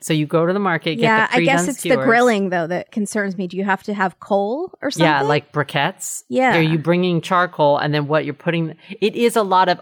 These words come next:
Speaker 1: unloading the car and loading the car back up. I think you and I might be, I'm not gonna say we're lazy, but
Speaker 2: We're lazy.
Speaker 1: pretty much
Speaker 2: I would
Speaker 1: is
Speaker 2: not
Speaker 1: that's
Speaker 2: do
Speaker 1: what's
Speaker 2: that.
Speaker 1: happening. Yeah.
Speaker 2: No,
Speaker 1: No, neither one of us are
Speaker 2: P B and J
Speaker 1: doing that.
Speaker 2: sandwiches. Also,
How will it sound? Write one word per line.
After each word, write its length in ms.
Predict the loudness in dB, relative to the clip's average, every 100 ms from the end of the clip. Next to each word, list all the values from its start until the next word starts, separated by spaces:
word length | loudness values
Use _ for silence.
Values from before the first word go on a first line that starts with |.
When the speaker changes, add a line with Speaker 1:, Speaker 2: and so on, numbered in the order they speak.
| 0
Speaker 1:
unloading 520 | 0 0 0 0 -2
the 80 | -2
car 340 | 0 2 2
and 180 | -2 -2
loading 280 | 0 0 -2
the 80 | -4
car 220 | -2 0
back 180 | 0 -2
up. 120 | -2
I 100 | -2 -4
think 200 | -6 -6
you 160 | -4
and 100 | -2
I 100 | -2 -2
might 320 | -4 -6 -6
be, 300 | -8 -8 -10 _ -8
I'm 60 | -2
not 200 | -2 -2
gonna 140 | -4
say 180 | -2 -4
we're 140 | -2
lazy, 340 | -4 -4 -4 -8 -6
but 120 | -2
Speaker 2:
We're 140 | 0
lazy. 260 | 0 0 2
Speaker 1:
pretty 200 | 2 2
much 80 | 2
Speaker 2:
I 120 | 2
would 100 | 2
Speaker 1:
is 60 | 2
Speaker 2:
not 60 |
Speaker 1:
that's 180 | 2 0
Speaker 2:
do 60 | -2
Speaker 1:
what's 100 | -2
Speaker 2:
that. 220 | 0 -2 -4
Speaker 1:
happening. 200 | -8 -6
Yeah. 140 | -4
Speaker 2:
No, 280 | -2 -2 -4 -4
Speaker 1:
No, 160 | -2 -2
neither 0 |
one 0 |
of 0 |
us 0 |
are 0 |
Speaker 2:
P 60 | 0
B 60 |
and 160 | 2 2
J 300 | 2 4 4 2
Speaker 1:
doing 100 | 0
that. 20 |
Speaker 2:
sandwiches. 840 | -2 0 0 -2 -4 -10 -10 -20 -20 _ -20 -4
Also, 500 | 0 2 4 4 4